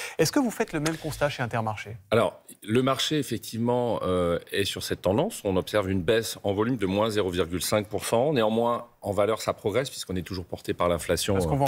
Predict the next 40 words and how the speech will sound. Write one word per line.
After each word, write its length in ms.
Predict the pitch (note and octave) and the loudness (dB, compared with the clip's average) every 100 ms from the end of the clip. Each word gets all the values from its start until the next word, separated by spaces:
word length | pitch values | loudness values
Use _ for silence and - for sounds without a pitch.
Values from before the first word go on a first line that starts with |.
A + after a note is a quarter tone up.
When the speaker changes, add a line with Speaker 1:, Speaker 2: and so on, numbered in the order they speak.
| - | -2
Speaker 1:
moins 180 | D#3+ F3 | -2 -2
de 60 | D#3+ | 0
produits, 240 | D#3 F3 | -2 0
mais 120 | F3 | -2
plus 120 | D#3 | -2
cher. 200 | D3 A#2 G2+ | -4 -2 2
Speaker 2:
Voilà, 260 | F#2 D#2 | 2 2
légèrement 380 | F2+ G2+ A2 G#2+ | 0 0 2 0
plus 100 | A2+ | -2
cher, 220 | - C3+ | -2 0
c'est 180 | - G2+ | 0 -4
de 80 | F2 | 0
l'ordre 180 | F#2 E2+ | 0 0
de 60 | |
deux 140 | D#2+ F2 | -2 -2
pour 160 | F2+ | -4
cent 140 | - - | -8 -8
cette 200 | E2+ F2+ | 0 2
année. 300 | F2+ C3 G3 - | 2 0 -4 -8
Speaker 1:
Ouais. 120 | B2+ D#3 - | -8 -8 0
Speaker 2:
Euh, 380 | F#2+ F#2 F2+ F2 | 2 2 2 0
mais 220 | G#2 A#2 | 0 0
ce 120 | - | -2
qu'il 160 | - A#2 | -4 -2
faut 140 | - | 2
observer, 400 | C3+ - A#2+ C3 | 2 2 0 0
c'est 180 | D3+ A2+ | -2 -6
finalement 540 | - A2 G#2+ A2+ B2 | -4 0 2 2 0
des 300 | C3 G2+ G2 | 0 0 2
habitudes 420 | B2 A#2+ A#2 - G#2+ | 2 2 -8 -8 -4
de 80 | |
consommation 540 | G#2 G#2+ F#2 F#2+ - A2 | -4 -4 -2 -2 0 -2
des 100 | G2 | -2
Français 380 | - G2 - A2 | -2 -6 -2 -2
qui 160 | G2+ | 0
changent. 400 | - G#2+ B2 - - - - _ | 2 2 2 -2 -14 -20 -20 _
Ils 80 | F#2+ | -10
fréquentent 340 | - F#2 G2 | -4 0 0
plus 160 | G2 C#3 | 2 0
d'enseignes 380 | C#3+ B2+ C#3+ | 0 2 0